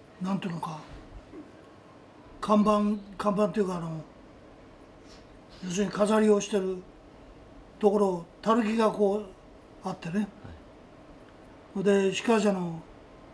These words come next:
Speaker 1: やつにも、「あんた、あの、たるき持ってこい」って。で、なんか分かってない司会者も。日本語が斜めに分かるぐらいの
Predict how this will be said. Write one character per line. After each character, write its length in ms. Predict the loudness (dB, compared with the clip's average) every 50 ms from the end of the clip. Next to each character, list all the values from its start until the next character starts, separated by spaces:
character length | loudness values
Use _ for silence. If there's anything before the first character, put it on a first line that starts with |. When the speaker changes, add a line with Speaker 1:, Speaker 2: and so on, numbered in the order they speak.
| -16 -6 -2
Speaker 1:
や 160 | 0 0 0
つ 60 | 0
に 240 | -2 -4 -4 -4 -6
も、 280 | -8 -10 -10 -10 -12 -12 -14 -16 -16 -18 -20 -20 -20 -20 -20 -20 -20 -20 -20 -20 -20 -20 -18 -10 -6
「あ 80 | -2
ん 40 | 0
た、 240 | 2 2 2 0 -2 -8 -12 -12 -8
あ 80 | -6
の、 140 | -6 -6 -6
た 180 | -4 0 2 2
る 100 | 2 2
き 180 | 0 -4 -6 -8 -12 -18 -20 -20 -20 -20 -18 -12 -8
持 120 | -6 -4
っ 40 | -2
て 100 | 2 4
こ 80 | 4 4
い」 40 |
っ 20 | 2
て。 120 | 0 -10 -20 -20 -20 -20 -20 -20 -20 -20 -18 -18 -18 -18 -20 -20 -20 -20 -20 -20 -20 -20 -20 -20 -20 -20 -20 -20 -20 -14 -8
で、 60 | -8 -6 -4 -2 0
な 120 | 2 2
ん 20 | 2
か 120 | 2 2
分 160 | 0 2 2
か 80 | 2 2
っ 80 | 2
て 80 | 0 -2
な 100 | -4 -4
い 140 | -4 -6 -6 -8
司 120 | -6 -2
会 120 | 0 0
者 120 | 0 0 -4
も。 60 | -10 -12 -16 -18 -20 -20 -20 -20 -20 -20 -20 -20 -20 -20 -20 -20 -20 -20 -20 -20 -20 -14 -8 -4
日 120 | 0 4
本 160 | 4 4 6
語 100 | 6 4 4
が 40 | 4
斜 280 | 2 2 2 2 2
め 60 | 2
に 100 | 2 0
分 100 | -2 -4
か 100 | -4 -4
る 80 | -4 -4
ぐ 100 | -4 -4
ら 100 | -6 -6
い 40 | -8
の 140 | -10 -10